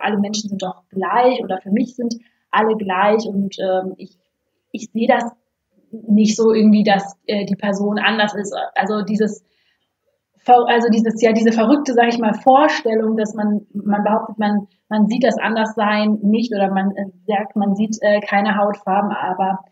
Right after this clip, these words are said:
äh, gleichzeitig, ähm, ist es da immer da und man, ja, identifiziert sich dadurch als weiße Person ja eigentlich, ähm, selbst. Und, äh, das muss ich schon sagen, dass das, ähm,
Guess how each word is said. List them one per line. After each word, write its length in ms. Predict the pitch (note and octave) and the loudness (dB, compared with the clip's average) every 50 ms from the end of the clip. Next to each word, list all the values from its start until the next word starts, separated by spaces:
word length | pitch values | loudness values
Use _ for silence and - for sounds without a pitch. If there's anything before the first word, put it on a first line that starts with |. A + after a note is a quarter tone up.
| _ _ _ _ _ _ | _ _ _ _ _ _
äh, 140 | - G3 G3 | -8 -6 -6
gleichzeitig, 840 | G3 - G#3 G3+ G3+ G3+ - - G#3 G3+ G3+ G3+ G#3+ G#3 - - - _ - | -2 0 0 0 0 -2 -2 -2 0 0 0 0 -4 -6 -6 -8 -10 _ -4
ähm, 240 | G#3+ G#3 G#3 G#3+ - | 0 0 0 0 -2
ist 160 | A#3 A#3 A#3+ | -4 -6 -6
es 120 | A3 - | -8 -6
da 320 | - A3 G3 G3 G3 G3 G3 - _ _ _ _ _ _ | -4 -2 0 0 0 -2 -2 -6 _ _ _ _ _ _
immer 340 | - B3+ C4 C4 A3+ G#3+ G3+ - | 0 2 4 4 4 2 2 2
da 320 | G#3+ G3+ A3+ B3 B3+ B3 - A#3 | 2 4 4 6 6 6 4 4
und 300 | A3 A3 G#3+ G#3+ G#3+ A3 | 2 2 2 2 0 0
man, 420 | G#3+ G#3+ G#3+ G#3+ G#3+ G#3+ G#3+ G#3 - - | 0 0 0 0 0 0 0 -2 -2 -4
ja, 400 | G#3 G#3 G#3 G3+ G3 F#3+ - - | -2 0 0 0 0 -2 -4 -6
identifiziert 720 | - G#3+ A3 G#3+ G#3 G#3+ G#3+ - - _ _ - A#3+ A#3+ A#3+ A#3+ | -6 -4 -2 0 0 -2 -2 -6 -14 _ _ -4 -4 -4 -4 -4
sich 120 | A3 - | -6 -4
dadurch 360 | - G3 F#3+ G#3 G#3+ A3 G#3+ - | -2 0 0 0 0 -2 -4 -6
als 160 | F#3 F#3 - | -10 -6 -4
weiße 260 | G3 F#3+ G3 G3 A3 | -4 -4 -2 -4 -6
Person 520 | - - G#3+ F#3+ F#3+ G3 G3+ G3+ G#3 G3+ - _ _ _ _ _ | -8 -10 -10 -10 -8 -8 -6 -6 -6 -8 -10 _ _ _ _ _
ja 180 | - G3 F3+ - | -6 -4 -4 -2
eigentlich, 520 | F3+ F#3+ G3 G3+ G3+ - - G3 F#3+ - - - | -2 -2 -4 -4 -6 -8 -10 -10 -10 -12 -12 -10
ähm, 400 | F#3 F#3+ F#3+ F#3 F#3 F#3 F#3 - _ _ _ _ _ _ | -8 -8 -8 -8 -10 -12 -14 -18 _ _ _ _ _ _
selbst. 400 | - G#3 G3+ F#3 E3 D#3+ - - _ _ _ _ _ _ _ _ _ | -4 -2 -2 -2 -4 -6 -14 -20 _ _ _ _ _ _ _ _ _
Und, 340 | - F#3+ F#3 F#3+ F#3+ - - | -10 -8 -8 -10 -10 -8 -6
äh, 100 | G3 F#3 | -4 -2
das 200 | F#3+ G3 G3 - | -2 -2 -2 -2
muss 180 | A#3 A3+ A3+ A3 | -2 -2 -2 -2
ich 120 | G#3+ - | -4 -4
schon 240 | - - A#3+ C4 B3+ | -2 0 0 0 2
sagen, 240 | A#3+ A3+ A3+ A3+ G#3+ | 2 2 2 4 4
dass 180 | G#3+ G#3 - - | 2 2 2 2
das, 300 | - G#3 G#3 G#3 - - | 0 0 0 0 -4 -4
ähm, 460 | - G#3+ G#3 G3 G3 G3+ G3+ G3+ F#3+ | -2 0 0 0 0 -2 -4 -8 -10